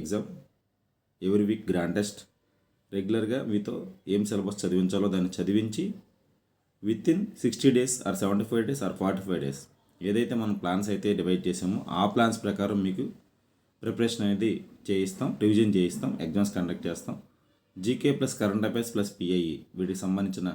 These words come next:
క్లాసెస్ కూడా చెప్తాం కాబట్టి అవి కూడా యూజ్ అవుతాయి మీకు. టోటల్గా రావడం, జాబ్తో తిరిగి వెళ్ళడం, అదే కాన్సెప్ట్ ఎవరైతే ఉన్నారో అలాంటి వాళ్ళు మాత్రమైతే స్టడీ హాల్ అడ్మిషన్ తీసుకుని నేరుగా వచ్చేసేయండి. శ్రీనిధి స్టడీ హాల్ గుడివాడ. లాస్ట్ డిఎస్సిలో మన స్టడీ హాల్లో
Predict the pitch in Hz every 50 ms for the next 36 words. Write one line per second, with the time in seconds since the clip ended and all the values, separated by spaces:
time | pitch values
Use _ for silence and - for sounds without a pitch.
0 | - - - - 92 98 104 113 110 107 - - 101 95 98 95 - - - -
1 | - 90 90 85 87 82 92 90 - - - 69 - - - 80 87 90 95 95
2 | 95 90 87 87 80 87 85 - 90 80 80 87 90 - - 208 - - - _
3 | _ _ _ _ _ _ _ - 104 107 104 110 107 113 143 185 208 - - _
4 | _ _ _ _ _ _ _ - 92 92 95 98 104 107 117 139 - 277 - -
5 | - 90 95 90 90 - - 104 - 98 87 82 80 80 76 71 67 67 - -
6 | _ - 90 95 98 95 90 90 90 92 107 92 - - 92 95 - 85 90 90
7 | 90 85 90 90 85 80 80 82 85 101 165 - - - - 85 90 92 92 90
8 | 87 82 87 85 87 87 85 - - 85 87 87 90 - 170 233 - - - _
9 | _ _ _ _ - - 107 98 92 92 104 92 87 85 82 87 90 - 92 87
10 | 82 - - 95 82 82 80 - - 82 80 - 82 - - 80 82 95 - -
11 | - - - 104 104 110 104 107 104 - 98 92 92 95 107 - - 87 90 87
12 | 85 78 73 69 - - - _ _ 78 87 90 92 - 90 90 90 90 87 85
13 | - 101 87 85 73 69 - - _ _ _ _ _ _ _ _ _ - 95 104
14 | 101 - 104 95 98 95 101 95 95 95